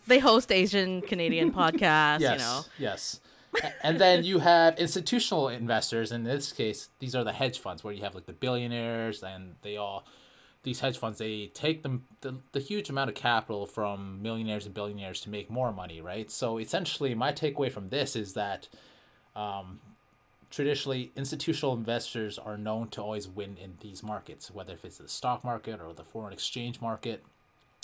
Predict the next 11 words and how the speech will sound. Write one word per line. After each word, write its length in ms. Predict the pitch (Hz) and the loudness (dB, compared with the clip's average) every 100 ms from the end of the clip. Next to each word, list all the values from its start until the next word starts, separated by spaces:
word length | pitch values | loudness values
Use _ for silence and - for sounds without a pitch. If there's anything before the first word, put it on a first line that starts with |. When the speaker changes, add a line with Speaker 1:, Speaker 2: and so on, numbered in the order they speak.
| - - - - - | -14 -16 -20 -20 -6
Speaker 2:
And 400 | 143 139 127 127 | 0 2 2 2
this 160 | 156 165 | 0 0
was 120 | 147 | -2
like 140 | 101 | 0
a 240 | 127 123 110 | 0 0 2
David 260 | 165 196 214 | 2 4 2
and 120 | 170 | 2
Goliath 340 | 170 254 254 | 4 4 2
story. 380 | - - 107 82 | -2 -2 -2 -2
So 420 | - 127 120 113 - - - _ _ _ _ - | -2 0 0 -2 -6 -20 -20 _ _ _ _ 0
the, 800 | 143 131 123 120 117 113 113 | 2 4 4 4 4 4 2